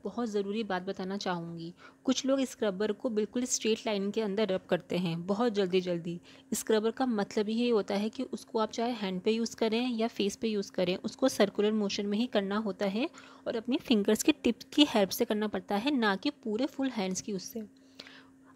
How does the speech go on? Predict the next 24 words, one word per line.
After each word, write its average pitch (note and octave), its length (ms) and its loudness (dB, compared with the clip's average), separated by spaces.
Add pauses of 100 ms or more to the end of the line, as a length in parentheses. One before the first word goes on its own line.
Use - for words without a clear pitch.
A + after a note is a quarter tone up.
अगर C4+ 200 2
अपने C#4 220 0
फिंगर A3 320 2
की C4 100 4
टिप A#3 180 0
से - 180 2
करेंगे G#3 400 2
तो C4+ 140 0 (100)
आपको G#3+ 280 0
रिजल्ट A#3 340 0
ज़्यादा G3+ 320 0
अच्छे G#3+ 180 -2
दिखेंगे। F3 520 -4
तो G#3+ 180 -4
प्लीज़ B3+ 320 -6
मेक G3+ 180 2
श्योर A#3 240 0
आप A#3+ 220 -2
कभी G#3 200 -2
भी C4 120 -4
स्क्रबर G#3 340 -2
यूज़ G#3 280 -6
करें F#3+ 280 2 (460)
फेस G#3 260 -2